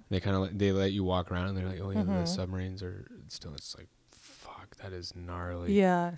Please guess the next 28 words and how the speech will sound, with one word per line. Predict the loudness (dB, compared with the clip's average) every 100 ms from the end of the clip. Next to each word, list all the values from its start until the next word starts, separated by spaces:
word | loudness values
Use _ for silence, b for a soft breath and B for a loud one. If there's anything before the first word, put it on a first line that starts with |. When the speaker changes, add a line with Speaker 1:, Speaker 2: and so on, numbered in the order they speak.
| -2
Speaker 1:
There's | -2
people | -2 -6 -4 -6
in | -8
there. | -12 -14 -6
Speaker 2:
I | -2
Speaker 1:
Or | 2
there | 2 2
Speaker 2:
know. |
Speaker 1:
were. | 4 4 2 -6 _ _ 2
Speaker 2:
Yeah. | 4 4 -2 -14 _ _ 2
Yeah. | 4
Speaker 1:
So | 4
their | 0 -4
bodies, | 0 2 0 -4
at | -8
least, | -4
but | -2
still, | 0 2 2
Speaker 2:
Right. | 4
Speaker 1:
it's | 4
like | 6
the | 4
same | 4 6
thing | 6
with | 6
the |
Titanic. | 4 4 2 2
Speaker 2:
Yeah. | 6 6 6